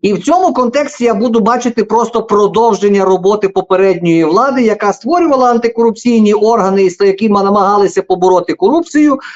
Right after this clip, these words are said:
а втіленням зла і корупції, а також крадіжки і відмивання грошей в Україні на сьогоднішній день є той же самий Коломойський. Чому я кажу, що це може бути такий сценарій?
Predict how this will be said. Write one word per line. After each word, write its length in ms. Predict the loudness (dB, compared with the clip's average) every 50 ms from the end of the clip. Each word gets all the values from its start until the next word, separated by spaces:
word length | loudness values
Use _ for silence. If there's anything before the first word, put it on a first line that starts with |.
| -10 -4
а 120 | -2 -2 -2
втіленням 580 | -2 0 0 2 2 2 2 2 2 0 0
зла 300 | -2 -2 -2 0 0 2
і 100 | 0 0 0
корупції, 500 | 0 0 0 0 0 -2 -2 -2 0 0
а 80 | 0 0
також 380 | 0 -2 -2 0 -2 -4 -4
крадіжки 540 | -2 -2 -2 -2 0 -2 -2 -2 -2 0 0
і 40 | 0
відмивання 560 | 0 0 0 -2 0 0 0 0 0 0 0
грошей 360 | 0 -2 -2 -2 0 0 0
в 60 | 0
Україні 400 | -2 -2 0 0 0 2 2 2
на 120 | 2 2 0
сьогоднішній 500 | 0 -2 0 0 0 0 0 0 -2 0
день 280 | 0 2 2 2 2
є 200 | 0 0 0 0
той 220 | 0 0 0 0 2
же 140 | 0 -2 -2
самий 380 | -2 -2 -2 0 -2 -2 -4
Коломойський. 720 | -2 -2 0 0 2 2 2 0 0 -2 -4 -10 _ _ _ _ _ _ _ _ _ _ _ _ _ _ _ _ _ _ _ _ _ _ _ _ _ _ _ _ _ _ _ _ -12
Чому 320 | -4 -2 0 2 2 2
я 120 | 2 0 0
кажу, 380 | -2 -2 0 0 0 -2 -4
що 200 | -4 -4 -4 -4 -4
це 420 | -4 -2 -2 0 2 2 0 0 0
може 500 | 0 2 2 4 2 2 2 0 -2 0
бути 320 | 0 0 0 0 0 -2
такий 340 | -4 -4 -6 -6 -6 -6 -6
сценарій? 720 | -8 -8 -4 -2 -2 0 0 -2 -4 -4 -6 -10 -12 -14